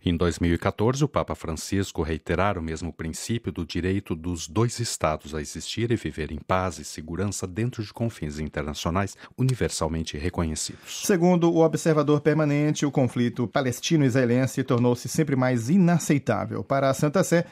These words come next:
Speaker 2: somente com negociações diretas entre as partes, apoiadas pela comunidade internacional, o processo de paz pode seguir adiante.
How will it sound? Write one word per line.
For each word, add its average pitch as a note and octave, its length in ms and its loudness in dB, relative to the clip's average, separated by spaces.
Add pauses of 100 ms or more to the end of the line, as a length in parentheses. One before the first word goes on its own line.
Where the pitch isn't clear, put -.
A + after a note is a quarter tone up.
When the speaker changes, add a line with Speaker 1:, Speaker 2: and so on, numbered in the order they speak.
Speaker 2:
somente F#3 560 2
com F#3 160 -2
negociações D#3 640 2
diretas E3 580 2
entre C3+ 180 0
as G3 100 0
partes, E3+ 580 0
apoiadas A#2+ 600 0
pela B2 240 2
comunidade A#2+ 640 2
internacional, D#3 760 2
o C4 80 -2
processo F3 480 2
de D3 100 -4
paz C#3 320 0
pode E3+ 460 2
seguir C3 400 -2
adiante. A2 500 -4